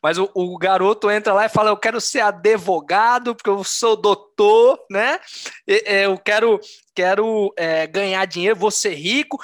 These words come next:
eu sou, eu sou agora o coronel", né? Porque tem muita gente que tá na faculdade de Direito, acha que ele é Deus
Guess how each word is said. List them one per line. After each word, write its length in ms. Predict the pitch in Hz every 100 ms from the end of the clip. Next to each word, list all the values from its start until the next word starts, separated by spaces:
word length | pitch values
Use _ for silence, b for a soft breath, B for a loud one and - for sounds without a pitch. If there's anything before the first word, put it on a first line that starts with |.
| B
eu 120 | 190 196
sou, 480 | - 240 240 220
eu 100 | 208 180
sou 160 | 233
agora 280 | 214 202 233
o 60 | 220
coronel", 840 | - 254 247 202 175 190 311 277
né? 200 | 208 247
Porque 320 | - 160 190
tem 180 | - 196
muita 380 | 180 233 247 190
gente 280 | 180 202
que 120 | - 190
tá 160 | 180
na 80 | 190
faculdade 520 | - 190 - 165 170
de 60 | 160
Direito, 320 | 160 175 180 B B B
acha 380 | 160 185 -
que 140 | 185 180
ele 100 | 190
é 80 | 180
Deus 640 | 254 262 277 - - -